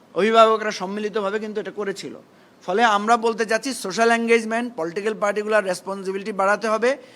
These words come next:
এবং এটার মাধ্যমেই ইলেকশনটা করতে হবে। Other than শুধু পুলিশ, আনসার, বিডিপি এবং আর্মির উপর নির্ভর করে এই নির্বাচন আমাদের, আমরা আশঙ্কা বোধ করেছি বলেই আমরা এই প্রস্তাবটা দিয়েছি। তারপরে এটার থ্রেট কি, এটার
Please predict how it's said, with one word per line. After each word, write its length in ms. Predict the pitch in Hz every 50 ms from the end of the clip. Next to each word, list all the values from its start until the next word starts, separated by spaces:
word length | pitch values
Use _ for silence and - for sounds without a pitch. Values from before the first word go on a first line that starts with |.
| - - -
এবং 140 | - 165 190
এটার 180 | 202 190 247 247
মাধ্যমেই 540 | 240 226 220 202 202 240 247 254 269 277 254
ইলেকশনটা 400 | 233 226 226 - 233 226 226 233
করতে 300 | 220 220 214 220 - 202
হবে। 140 | 180 165
Other 320 | 165 185 214 220 240 233 226
than 140 | 247 247 240
শুধু 320 | - - 226 226 247 262
পুলিশ, 560 | 247 254 247 247 247 254 269 262 - - - _ _ _ _ _ _ _ _
আনসার, 540 | - 185 214 220 208 - 254 240 240 254 240
বিডিপি 600 | 202 185 208 214 220 233 208 208 247 254 277 277 - - - _ _ -
এবং 140 | - 196 202
আর্মির 340 | 190 196 208 214 233 240 247
উপর 140 | 240 240 247
নির্ভর 360 | 226 208 208 208 202 226 226
করে 240 | 226 220 240 247 262
এই 240 | 247 - 214 202 202
নির্বাচন 520 | 196 196 190 185 196 190 196 208 233 269
আমাদের, 460 | - - 180 170 180 190 202 226 254 247 - - _ _ _ _ _
আমরা 220 | - 165 185 214 196
আশঙ্কা 380 | 185 180 233 233 233 226 240
বোধ 180 | 226 226 220 -
করেছি 260 | - 220 214 208 233
বলেই 240 | 214 185 185 208 240
আমরা 220 | 226 180 175 190 196
এই 100 | 190 180
প্রস্তাবটা 500 | - 165 175 - - 233 - - 190 180
দিয়েছি। 400 | 175 233 240 208 - - 123 - _ _ _ _ _ _ _ -
তারপরে 400 | 175 180 175 - 233 240 240 220
এটার 180 | 190 233 226 - -
থ্রেট 300 | - 196 202 214 208 214 -
কি, 260 | 214 226 214 214 - - -
এটার 360 | - 156 143 196 202 - -